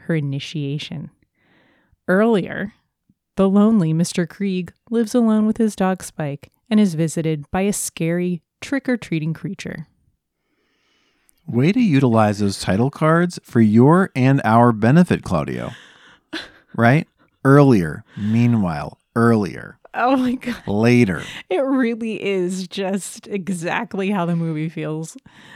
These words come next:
Speaker 1: Um,
Speaker 2: I didn't know most of those characters had names, so this is very refreshing to re-,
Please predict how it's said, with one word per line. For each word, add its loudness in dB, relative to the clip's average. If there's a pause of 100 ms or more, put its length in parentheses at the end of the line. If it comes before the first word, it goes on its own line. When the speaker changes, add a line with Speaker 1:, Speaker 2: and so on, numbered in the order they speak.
(160)
Speaker 1:
Um, -2
Speaker 2:
I 0
didn't 4
know 2
most 2
of 0
those -2
characters -4
had -2
names, 0
so -4
this -4
is -8
very 2
refreshing -10
to -14
re-, -12